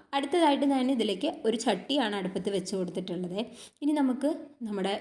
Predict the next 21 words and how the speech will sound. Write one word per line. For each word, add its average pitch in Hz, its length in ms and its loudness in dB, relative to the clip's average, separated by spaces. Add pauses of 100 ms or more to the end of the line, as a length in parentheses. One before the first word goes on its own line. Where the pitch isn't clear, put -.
(400)
ബിരിയാണി 220 400 2 (100)
ഗാർണിഷ് 233 400 2
ചെയ്യാനുള്ള 202 320 2 (100)
സവാള 202 360 2
ഇട്ട് 180 180 -6
കൊടുക്കാം. 170 300 -8 (340)
അപ്പോൾ 240 200 -2
ഞാൻ 233 180 0 (300)
ഒരു 240 140 -2 (480)
മൂന്ന് 311 320 4
സവാളയാണ് 240 580 4
മുഴുവനായിട്ടും 208 580 0
എടുത്തിട്ടുണ്ടായിരുന്നത്. 180 720 -2 (120)
ആദ്യത്തെ 220 320 2
ഒരു, 254 120 2 (600)
ഒരു 359 160 2 (300)
സവാളയുടെ 226 500 2
പകുതിയാണ് 226 540 2 (200)
ഇതിലേക്ക് 214 400 0
വറുക്കാനായിട്ട് 196 600 0
എടുത്തിട്ടുണ്ടായിരുന്നത്. 175 680 -6